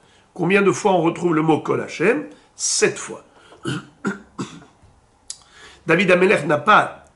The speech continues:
cité sept fois Kol Hashem pour l'eau, mais comme le premier verset, c'est Kol Hashem ala maim, la voix divine qui se fait entendre ala maim,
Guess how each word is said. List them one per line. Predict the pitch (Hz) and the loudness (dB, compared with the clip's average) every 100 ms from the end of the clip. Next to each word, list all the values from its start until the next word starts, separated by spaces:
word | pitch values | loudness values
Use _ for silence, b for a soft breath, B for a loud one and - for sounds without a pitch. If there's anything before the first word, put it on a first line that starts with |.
| _ _ _ _ _ - | _ _ _ _ _ -8
cité | - - 139 208 190 131 - - - _ _ | -4 -4 -4 2 4 4 -4 -20 -20 _ _
sept | - - 185 | -4 0 0
fois | - 196 151 | 0 2 2
Kol | 185 160 | 2 2
Hashem | 147 - 185 143 | 0 0 0 -2
pour | - 170 233 | 0 2 4
l'eau, | 233 - B B B - | 4 2 B B B -12
mais | 127 | -2
comme | 220 196 | 0 2
le | 170 | 0
premier | - 226 214 | 2 2 4
verset, | 170 147 - 190 - - b b b b | 2 0 0 0 0 -8 b b b b
c'est | - 139 | -8 -2
Kol | 202 185 | 0 0
Hashem | 139 - 175 | 0 -2 0
ala | 151 160 | 2 2
maim, | 135 139 170 269 330 - B B - | 0 0 0 2 0 -4 B B -4
la | 156 | 0
voix | 139 139 240 202 | 0 2 4 4
divine | 165 202 180 240 220 185 147 - - - _ b b b - | 0 -4 -2 -2 0 0 -2 -4 -14 -20 _ b b b -10
qui | 160 | -4
se | - | -2
fait | - 208 | 0 2
entendre | 202 202 - 220 180 123 92 - - - - | 2 2 2 2 2 -2 -8 -18 -20 -16 0
ala | 151 165 | 4 4
maim, | 147 139 180 311 302 | 4 2 2 2 0